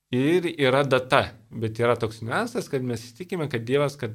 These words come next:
tos vestuvės būtų vasario aštuntą dieną. Na taip, vestuvės, bet žiemą, prie ko čia ta žiema, šalta, nepatogu. Antras dalykas, aš planavau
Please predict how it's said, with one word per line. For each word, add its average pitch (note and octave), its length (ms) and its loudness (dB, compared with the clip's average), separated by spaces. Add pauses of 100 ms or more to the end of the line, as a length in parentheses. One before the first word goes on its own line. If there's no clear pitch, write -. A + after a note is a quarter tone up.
(120)
tos A2 360 -2
vestuvės A2+ 720 -4
būtų C3+ 300 -4
vasario A#2+ 400 2
aštuntą A2+ 420 -6
dieną. A2 380 -4 (840)
Na F#2+ 280 -8
taip, F#3+ 480 4
vestuvės, D#3+ 720 0
bet G2+ 240 -4
žiemą, D#3 720 0
prie F#2+ 160 -12
ko G#2 160 -6
čia - 160 -18
ta A2+ 80 -4
žiema, D#3 640 -4 (160)
šalta, D#3 880 -2
nepatogu. D3+ 880 -4 (240)
Antras G#2+ 320 -6
dalykas, A2+ 420 -2
aš - 140 -12
planavau G2+ 640 -6